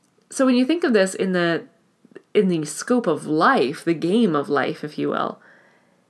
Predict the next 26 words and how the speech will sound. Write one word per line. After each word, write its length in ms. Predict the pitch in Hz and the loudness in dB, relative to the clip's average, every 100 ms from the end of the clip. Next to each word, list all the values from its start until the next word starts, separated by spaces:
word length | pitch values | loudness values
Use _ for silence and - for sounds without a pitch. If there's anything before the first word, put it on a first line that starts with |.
| _ _ _ - | _ _ _ -4
it's 200 | 302 - - | -4 -6 -4
easy 640 | 240 277 285 185 113 110 | -2 2 0 0 -2 -6
to 160 | - 190 | -8 -8
sit 160 | 185 | -4
on 120 | 185 | -4
the 60 | 185 | -4
sidelines 680 | 180 175 170 160 156 156 151 - | -2 0 0 0 -2 -2 -6 -4
and 160 | 175 | -2
watch 260 | 165 156 - | -2 -4 -4
life 280 | 156 147 151 | -4 -4 -6
pass 340 | - 151 - | -8 -8 -10
by 440 | - 147 143 139 - | -10 -8 -8 -10 -10
and 200 | 156 156 | -8 -6
just 200 | 156 - | -8 -6
sort 160 | 160 | -4
of 180 | 151 151 | -4 -6
drift 300 | - 156 - | -6 -6 -4
along 420 | 156 151 160 170 - - | -4 -2 -4 -8 -14 -12
through 140 | 180 | -4
your 120 | 147 139 | -2 -2
days. 500 | - - - - - _ _ _ _ _ - | -6 -10 -14 -18 -20 _ _ _ _ _ -4
It's 220 | 285 285 - | -4 -4 -4
easy 380 | 208 190 180 160 | 0 0 -2 -4
to 120 | 170 | -4
do 200 | 143 135 | -6 -6
that. 320 | 120 65 - | -6 -6 -10